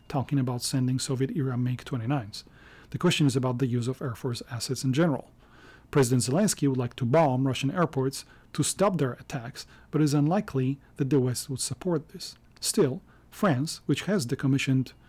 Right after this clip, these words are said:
its Rafale fighter jets, and unlike German or the British, is not constrained by U S decisions regarding their deployment, could deploy such assets to Ukraine, and President Macron said exactly that.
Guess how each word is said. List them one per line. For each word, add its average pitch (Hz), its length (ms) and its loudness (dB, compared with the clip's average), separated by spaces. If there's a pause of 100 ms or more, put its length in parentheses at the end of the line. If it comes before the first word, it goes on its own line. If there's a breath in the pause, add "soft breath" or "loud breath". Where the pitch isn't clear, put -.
(160 soft breath)
its 139 200 0
Rafale 131 720 0
fighter 127 380 -2
jets, 160 340 -8 (380 soft breath)
and 139 100 2
unlike 131 320 2 (280)
German 135 440 4
or 135 460 0
the 180 240 -2
British, 139 460 4 (680 loud breath)
is 147 140 6
not 147 200 4
constrained 139 680 2
by 127 400 0
U 143 180 4
S 120 80 -2
decisions 123 420 -2
regarding 127 340 0
their 120 120 -2
deployment, 147 520 0 (560 soft breath)
could 233 240 4
deploy 143 600 4 (520)
such 139 280 0
assets 131 400 -2
to 135 120 0
Ukraine, 127 420 -2
and 127 120 -6
President 131 380 2
Macron 131 480 0 (420 soft breath)
said 127 340 0 (100)
exactly 123 440 -2
that. 120 360 -4